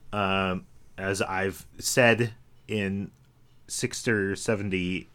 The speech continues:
half sentences, the Secret Seashells, you don't need to get all of them, and you can't get all of them.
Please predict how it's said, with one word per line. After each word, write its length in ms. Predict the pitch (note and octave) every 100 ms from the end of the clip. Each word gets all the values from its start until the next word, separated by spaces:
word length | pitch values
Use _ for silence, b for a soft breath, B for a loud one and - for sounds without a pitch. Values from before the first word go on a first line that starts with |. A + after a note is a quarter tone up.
| -
half 380 | - A2+ G2+ -
sentences, 840 | - G#2+ - E2+ - D#2+ E2 - b b b b b b -
the 300 | G2 F#2+ F2+
Secret 340 | - A#2 A#2
Seashells, 760 | - A2 F#2+ G2+ F2 F2 E2 -
you 200 | G2 F#2+
don't 300 | E2+ G#2 E2+
need 280 | F#2+ G#2 E2
to 80 | G2
get 160 | G2
all 200 | D#2 F#2
of 100 | F2+
them, 160 | F#2 F2
and 100 | E2
you 80 | E2
can't 340 | - F#2 D#2+
get 140 | - D2
all 220 | D#2+ E2
of 120 | D#2
them. 320 | D#2 D#2 D#2+